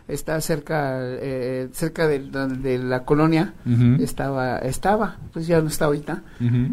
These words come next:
Speaker 1: lo que es el Circo Ataide.
Speaker 2: Ok, el Circo Ataide.
Speaker 1: Entonces, este, yo ahí, eh, crecí con varios artistas.
Speaker 2: Ok.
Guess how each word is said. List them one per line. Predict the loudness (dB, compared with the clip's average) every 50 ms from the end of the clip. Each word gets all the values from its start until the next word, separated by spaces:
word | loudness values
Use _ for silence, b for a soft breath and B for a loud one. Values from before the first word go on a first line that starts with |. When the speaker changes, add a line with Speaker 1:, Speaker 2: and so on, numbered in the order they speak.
| -4 -6 -8 -8
Speaker 1:
lo | -6 -6 -4
que | -4 -6
es | -6 -4 -4
el | -6 -6 -4
Circo | -6 -8 -6 -4 -4
Ataide. | -6 -4 -2 -2 -2 -2 -4 -6 -10 -12 -12 -12 -6 -2
Speaker 2:
Ok, | 0 0 2 4
el | 4 6 6 6 4 4
Circo | 2 0 2 2
Ataide. | 0 2 2 2 2 4 4
Speaker 1:
Entonces, | 2 2 2 0 0 2 2 0 0 0 -2
este, | -4 -4 -4 -4 -2 -2 0 0 -2 -4 -8 B B B B B B B B B B B -18 -12
yo | -4 2 6 6 8
ahí, | 8 8 6 4 4 4 2 2 2
eh, | 2 2 2 2 0 0 -2 -4 -6 -10 -16 -20 -20 -20 -20 -20 -20 -16 -8
crecí | -4 -2 -2 -2 -2 -4
con | -2 -2 -2 2 4
varios | 2 2 2 2 -2 -2 -6
artistas. | -6 -8 -4 -2 0 0 0 0 -2 -4 -4 -8 -12 -14 -16 -20 -14 -8 -4 -4
Speaker 2:
Ok. | -2 0 2